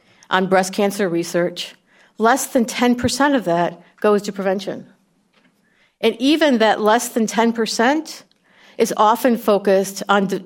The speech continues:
on developing targets and drugs to give to women who may be at especially high risk to help prevent their breast cancer. But I bet all of you know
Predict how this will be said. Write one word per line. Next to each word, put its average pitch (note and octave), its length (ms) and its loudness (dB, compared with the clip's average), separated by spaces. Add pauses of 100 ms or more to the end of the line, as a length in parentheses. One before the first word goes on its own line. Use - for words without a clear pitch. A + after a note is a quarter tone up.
on F3+ 380 2 (160)
developing G3 460 2
targets A3+ 640 0
and G3 200 -4
drugs F#3 680 0 (1000)
to A3+ 120 -2
give A#3+ 360 2
to B3 140 -2
women G#3 300 2
who G#3+ 100 2
may G3+ 160 4
be G3 200 2
at E3+ 60 0
especially A3+ 680 0
high F3 240 2
risk D#3+ 420 -2
to F3 100 -4
help E3+ 240 0
prevent D#3+ 300 -6
their E3 80 -4
breast C#3+ 260 -6
cancer. - 400 -14 (2250)
But A3+ 100 4
I G#3+ 80 4
bet B3 500 0
all A3+ 240 4
of B3 120 2
you B3+ 180 4
know A3 480 2